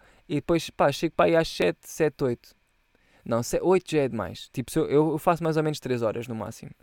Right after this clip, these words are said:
Ahm, portanto, pá, se vocês querem ver, depois já sig-, sigam-me na Twitch. <laughs> Sigam, sigam o Xente Digo na Twitch. Ah, o meu nome é I'm the Pakistan Man, é normal. Ah, sigam-me lá e, tipo, pode ser que me apanhem em live um dia destes.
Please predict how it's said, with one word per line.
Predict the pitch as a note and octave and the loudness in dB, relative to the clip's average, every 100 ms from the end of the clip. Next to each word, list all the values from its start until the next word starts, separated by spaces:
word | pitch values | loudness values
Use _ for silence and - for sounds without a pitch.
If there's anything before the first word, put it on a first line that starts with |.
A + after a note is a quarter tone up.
| _ _ _ _ _ _ | _ _ _ _ _ _
Ahm, | A#2 A2+ A#2 A2+ A#2 | 2 4 4 2 -4
portanto, | - C3 B2+ - C3+ B2+ B2+ | -4 0 0 0 -2 0 2
pá, | C#3 A2+ | 2 0
se | - | -2
vocês | A#2 C3 A#2+ | -8 -6 -4
querem | C3 B2+ B2+ | 0 0 0
ver, | A#2 C3 C#3+ D3+ - _ _ _ | -2 0 0 -4 -10 _ _ _
depois | _ A#2+ | _ 2
já | C3 | 4
sig-, | B2 C3 B2 C3 | 4 0 -4 -6
sigam-me | - C#3+ B2 A#2+ | -4 -2 0 0
na | A#2+ | -2
Twitch. | A#2 C3+ E3 - - - | -2 -4 -6 -10 -18 -6
<laughs> | B2 - - _ _ _ - | -2 -2 -4 _ _ _ -8
Sigam, | - G3 E3 D#3 - | -2 2 4 4 0
sigam | - G#3+ F#3+ | 0 6 6
o | |
Xente | F3 - F#3+ D3+ | 6 4 2 2
Digo | D#3+ | 0
na | D#3 | 0
Twitch. | C#3 F3 G3+ - - _ _ _ _ _ _ | 0 -2 -2 -4 -14 _ _ _ _ _ _
Ah, | A2+ A#2+ A#2+ A#2+ | 0 2 2 2
o | B2 | 2
meu | B2+ | 2
nome | B2+ B2 | 2 2
é | A#2+ A#2+ | 2 2
I'm | B2 | 0
the | |
Pakistan | A#2 A#2+ - B2 A#2+ | 0 0 -2 -8 -6
Man, | A#2 A#2+ B2+ - | -4 -6 -8 -12
é | - - - | -14 -14 -12
normal. | A#2+ A2+ A2 C#3+ _ _ _ _ | -10 -8 -10 -12 _ _ _ _
Ah, | - A#2 A#2 A2+ | 0 4 4 4
sigam-me | - C#3 C#3 A#2+ | 0 0 2 2
lá | A#2 B2 | 2 2
e, | A2+ | 0
tipo, | - A#2 - A2+ A2 | -4 -8 -4 -4 -2
pode | A#2 A2+ | -4 -4
ser | A#2 | -4
que | A#2 | -4
me | |
apanhem | A2+ A#2 A#2 A#2 | 0 0 0 -4
em | |
live | A#2 A#2 A#2 A#2 | -4 -4 -4 -6
um | |
dia | A#2 A#2 | -6 -6
destes. | A#2 A2 - | -6 -10 -14